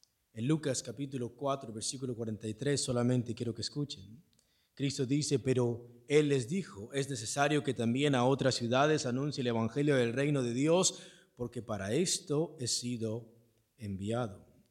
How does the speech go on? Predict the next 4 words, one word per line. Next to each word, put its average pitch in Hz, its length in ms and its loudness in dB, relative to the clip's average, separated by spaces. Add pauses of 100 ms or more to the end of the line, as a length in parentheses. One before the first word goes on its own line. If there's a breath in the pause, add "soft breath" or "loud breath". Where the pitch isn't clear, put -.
(1900)
Solamente 135 400 -2
quiero 135 240 -2
que 120 60 -8
escuchen 107 560 -6